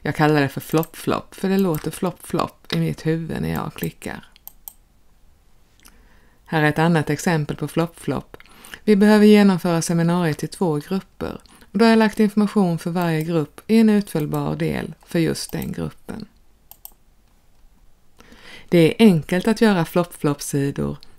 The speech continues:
med designobjektet utfällbart innehåll. Det enda jag behöver göra är att välja en färg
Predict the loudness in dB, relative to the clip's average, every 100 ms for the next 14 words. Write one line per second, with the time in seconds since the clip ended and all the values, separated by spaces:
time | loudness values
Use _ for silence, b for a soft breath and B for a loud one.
0 | -10 0 2 4 0 -4 -4 -2 0 0
1 | 0 -2 -6 -6 -8 -4 -4 -4 -6 -4
2 | -8 -4 -4 -4 -6 -8 -10 -12 -20 b
3 | b b b b -2 2 2 4 4 4
4 | 4 0 -2 -2 -2 -4 -6 -6 -4 -4
5 | -4 -6 -8 -6 -4 -4 -6